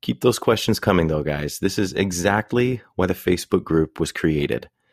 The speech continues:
I love having these discussions and answering these questions for myself. Honestly, it helps me improve when I think about the answers to the questions that I read and I hear. So,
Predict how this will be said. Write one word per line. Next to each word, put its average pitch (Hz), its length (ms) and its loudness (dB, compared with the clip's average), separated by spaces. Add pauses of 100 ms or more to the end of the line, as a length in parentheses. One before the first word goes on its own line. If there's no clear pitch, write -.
(320)
I 82 100 -4
love 104 500 2
having 107 300 4
these 92 160 2
discussions 78 680 -2
and 78 180 -4
answering 101 380 0
these 80 140 -4
questions 76 500 -4
for - 140 -6
myself. 85 480 -2
Honestly, 90 500 0 (500)
it 95 120 0
helps 107 240 0
me 139 160 6
improve 90 600 2 (220)
when 90 160 2
I 90 100 2
think 98 240 0
about 92 200 0
the 90 120 2
answers 113 340 -2
to 78 100 -2
the 80 80 -4
questions 78 460 -4
that 73 100 -4
I 78 40 -4
read 73 400 -6 (280)
and 80 100 -2
I 80 80 -2
hear. 107 320 -6
So, 87 380 -2